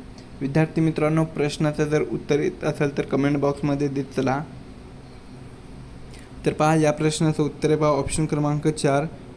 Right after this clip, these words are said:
ज्योती निबंध. तर महात्मा ज्योतिबा फुले यांनी पहा ज्योती निबंध हे पुस्तक लिहिलेले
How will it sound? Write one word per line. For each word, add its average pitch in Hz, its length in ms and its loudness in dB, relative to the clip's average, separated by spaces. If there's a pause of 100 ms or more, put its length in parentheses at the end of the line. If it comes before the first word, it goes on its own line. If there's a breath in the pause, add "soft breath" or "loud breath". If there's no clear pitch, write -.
(120)
ज्योती 139 580 4
निबंध. 139 480 4 (460 loud breath)
तर 143 60 2
महात्मा 139 440 4
ज्योतिबा 156 420 4
फुले 151 340 2
यांनी 151 240 2
पहा 156 340 2 (360 loud breath)
ज्योती 139 320 4
निबंध 156 400 6
हे 151 160 4
पुस्तक 151 440 0
लिहिलेले 143 500 4